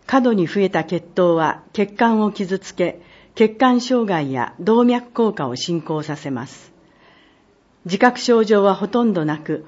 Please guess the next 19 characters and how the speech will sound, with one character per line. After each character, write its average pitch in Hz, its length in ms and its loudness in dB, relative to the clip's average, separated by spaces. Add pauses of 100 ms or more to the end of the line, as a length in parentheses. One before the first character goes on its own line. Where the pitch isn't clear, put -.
(120)
放 - 180 0
置 247 200 0
し - 120 -12
て 226 120 0
し 214 160 -6
ま 202 140 0
い 190 100 -2
が 165 100 -6
ち - 140 -12
で 135 100 -8
す - 140 -12
が、 123 180 -8 (440)
や 226 140 2
が 220 140 0
て 143 360 -4
深 247 300 0
刻 254 220 0
な 226 80 2
合 202 160 0